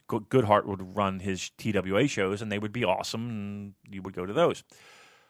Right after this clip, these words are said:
Were, were they ravenous? Um, it was n-, it was, it was a very male,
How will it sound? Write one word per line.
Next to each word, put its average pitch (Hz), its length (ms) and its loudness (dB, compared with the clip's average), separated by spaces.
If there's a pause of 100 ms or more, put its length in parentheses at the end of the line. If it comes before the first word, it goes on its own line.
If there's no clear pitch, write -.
(280)
Were, 156 200 6
were 165 160 6
they 190 100 6
ravenous? 180 800 6
Um, 190 480 8
it 226 140 2
was 277 200 0
n-, 190 300 0
it 214 140 2
was, 220 240 2 (360)
it 214 140 0
was 196 80 0
a 180 80 8
very 208 340 8
male, 170 840 6